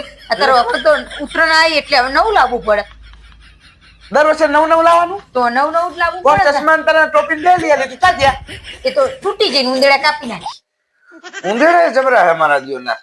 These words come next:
Speaker 1: કશું નહીં રવા દેતા.
Speaker 2: ખર્ચો કરાય ને મને.
Speaker 1: હા. અને જો ઉત્તરાયણ આવે એટલે આમ પતંગ ચગાવીએ આપણે, બરોબર? તો તડકાનું દેખાય?
Speaker 2: ના દેખાય.
Speaker 1: તો પછી ચશ્મા ના પહેરવા પડે?
Speaker 2: પહેરવા પડે.
Speaker 1: તો પછી સો રૂપિયાના ચશ્મા કે-,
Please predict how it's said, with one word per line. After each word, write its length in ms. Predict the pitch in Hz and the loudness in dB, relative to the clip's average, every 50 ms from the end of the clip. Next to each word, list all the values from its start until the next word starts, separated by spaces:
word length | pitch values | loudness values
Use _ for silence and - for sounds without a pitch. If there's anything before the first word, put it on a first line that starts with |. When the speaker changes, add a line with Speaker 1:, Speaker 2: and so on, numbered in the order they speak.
| _ _ _ _ _ _ _ - | _ _ _ _ _ _ _ -4
Speaker 1:
કશું 340 | 285 269 - - 381 381 | -4 -4 -4 -2 -2 0
નહીં 140 | 370 349 311 | 2 2 2
રવા 200 | 262 262 226 226 | 2 2 2 2
દેતા. 320 | 214 208 208 196 - - - - - - - | 0 0 -4 -4 -6 -10 -14 -14 -18 -10 -2
Speaker 2:
ખર્ચો 300 | - 196 196 - 311 311 | -2 -2 0 0 -2 0
કરાય 280 | 311 311 320 330 330 | 2 2 4 4 2
ને 60 | 339 | 2
મને. 380 | 320 277 233 220 - 170 127 - _ _ - - _ _ _ - - - | 0 0 0 0 0 0 -2 -4 _ _ -20 -20 _ _ _ -20 -12 -8
Speaker 1:
હા. 280 | 214 208 208 208 202 202 - _ _ _ - - _ _ _ _ _ _ _ _ - | -4 -4 -2 -4 -4 -6 -10 _ _ _ -20 -20 _ _ _ _ _ _ _ _ -4
અને 220 | 220 220 226 220 | -2 0 0 0
જો 220 | - 254 254 - 415 | 2 2 2 2 2
ઉત્તરાયણ 420 | - 247 233 - - - 233 240 | 0 -2 -6 -4 -2 0 0 0
આવે 300 | 233 233 233 220 202 202 | 2 2 2 0 0 -2
એટલે 220 | 190 170 - 233 | -4 -4 -2 0
આમ 340 | 220 208 160 156 147 143 147 | 0 0 0 -2 -6 -6 -4
પતંગ 340 | 156 - 220 147 - 165 - | -4 -2 -2 -2 -6 -4 -2
ચગાવીએ 380 | - - - 247 240 220 208 196 | -2 0 0 0 -2 -2 -2 -6
આપણે, 180 | 190 196 196 | -4 -2 -2
બરોબર? 360 | 190 220 247 262 - 233 202 247 277 294 277 - 220 240 | 0 2 2 2 2 0 0 -2 -2 -6 -8 -8 -6 -4
તો 100 | 240 202 | -4 -2
તડકાનું 500 | - 247 233 226 226 233 233 220 220 220 | 0 0 0 0 0 0 -2 -2 -2 0
દેખાય? 320 | 208 240 247 254 302 339 330 247 - 202 202 220 220 220 220 240 262 269 | 0 0 0 0 0 -2 -4 -4 -8 -6 -6 -6 -6 -6 -6 -4 -4 0
Speaker 2:
ના 120 | 262 - - | 0 0 0
દેખાય. 460 | - - 214 - - 311 339 320 311 | 0 -2 -4 -4 -6 -6 -4 -4 -2
Speaker 1:
તો 80 | 240 | -2
પછી 100 | 170 202 | -2 -2
ચશ્મા 340 | - - 214 - - 214 208 | -2 -2 -4 -4 -2 -2 -2
ના 120 | 208 233 262 | 0 0 -2
પહેરવા 260 | 254 302 294 294 285 | 0 2 2 2 2
પડે? 520 | 254 277 277 277 320 - 320 - - - | 2 0 -2 -2 -4 -6 -6 -6 -4 -2
Speaker 2:
પહેરવા 260 | - - - 320 165 | 0 2 2 2 2
પડે. 220 | 147 - 196 - - - - - - | 2 0 -2 -4 -4 -6 -6 -4 -2
Speaker 1:
તો 100 | 226 214 | -2 0
પછી 220 | 214 208 - 254 | 0 0 -2 -2
સો 180 | 202 220 247 247 | 0 2 2 2
રૂપિયાના 380 | 247 233 247 262 254 247 269 | 2 0 0 -2 -2 0 -4
ચશ્મા 180 | 254 - 254 247 | -4 -4 -4 -4
કે-, 100 | 214 208 | -4 -4